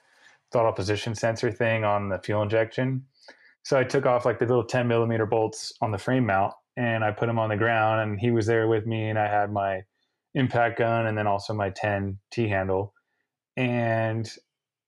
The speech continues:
I got it all together, like, figured it out, made sure it was opening up all the way. I was like,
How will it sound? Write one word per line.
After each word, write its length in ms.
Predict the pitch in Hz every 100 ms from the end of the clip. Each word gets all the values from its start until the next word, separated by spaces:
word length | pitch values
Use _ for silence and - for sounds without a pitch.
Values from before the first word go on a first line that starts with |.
| -
I 80 | 120
got 180 | 127 127
it 20 |
all 140 | 123 120
together, 400 | 117 131 135 -
like, 180 | 113 101 -
figured 260 | 139 131
it 80 | 123
out, 340 | 123 123 123 127
made 180 | 127
sure 260 | - 127 120
it 60 | 107
was 160 | 107
opening 360 | 110 113 117 110
up 160 | 110 113
all 120 | 107
the 80 | 107
way. 140 | 107
I 40 |
was 80 | 104
like, 100 | 110